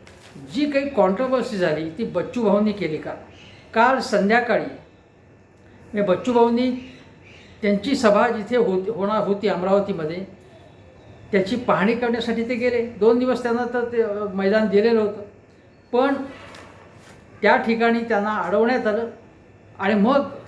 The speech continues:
त्यांना कळलं की हे मैदान अमित शहांचे, स-, श-, श-, अमित शहांना देण्यात आलेलं आहे, म्हणजे अधिकृत परवानगी असताना बच्चू भाऊंना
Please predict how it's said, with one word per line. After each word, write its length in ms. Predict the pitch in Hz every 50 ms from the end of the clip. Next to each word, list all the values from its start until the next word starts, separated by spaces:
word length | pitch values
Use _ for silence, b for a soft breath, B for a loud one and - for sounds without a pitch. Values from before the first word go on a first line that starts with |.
| -
त्यांना 220 | - 202 208 247 240
कळलं 340 | 240 240 226 247 262 254
की 120 | 254 254 214
हे 180 | 180 202 233
मैदान 560 | 233 233 220 208 208 220 220 226 226 - 175 175
अमित 180 | 180 220 233 226
शहांचे, 580 | - 220 190 180 208 208 202 - - - - - - - - - - -
स-, 200 | 214 - - -
श-, 200 | 247 247 185 -
श-, 120 | - - - -
अमित 220 | 190 185 226 233 226
शहांना 340 | - 180 170 190 226 240 226
देण्यात 340 | 214 214 208 214 214 214
आलेलं 240 | 202 190 185 180 165
आहे, 260 | 147 - - B B B B B B B -
म्हणजे 400 | 185 196 208 202 240 247 247 165
अधिकृत 500 | 175 180 175 214 233 233 254 262 277 277
परवानगी 600 | - - - 202 196 202 214 226 233 226 226 240
असताना 560 | 240 202 180 - - - 165 202 202 208 214 208
बच्चू 360 | 185 180 175 - - 226 214
भाऊंना 560 | 185 170 180 196 190 196 190 180 165 165 196